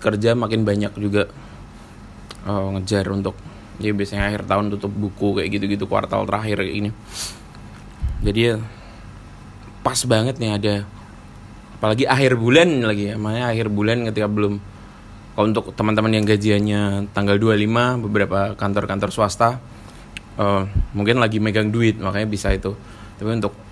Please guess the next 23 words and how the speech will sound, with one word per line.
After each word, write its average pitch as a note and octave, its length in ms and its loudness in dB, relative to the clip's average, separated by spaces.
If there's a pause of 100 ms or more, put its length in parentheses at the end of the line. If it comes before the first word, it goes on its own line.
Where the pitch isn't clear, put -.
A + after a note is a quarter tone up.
(640)
beberapa A2 400 2
yang G2+ 160 0
lain G2+ 160 2
yang G2+ 160 0
j-, G2 120 -6 (120)
gajiannya G#2 480 2
awal G2+ 160 2
bulan A2 320 2
dan G#2 240 2
tidak G2+ 240 2
merasakan G#2 480 2
bantuan G#2 560 2
atau G2+ 240 -2
tidak D#2 160 -4
merasakan, G#2 480 -4 (1120)
apa A#2 160 -6
ya, G2+ 200 -2 (600)
kucuran A#2 320 2
dana A#2+ 160 4
dari A#2 240 2
pemerintah, A#2+ 520 -2 (600)
entah G#2+ 240 -2
dari G#2 400 2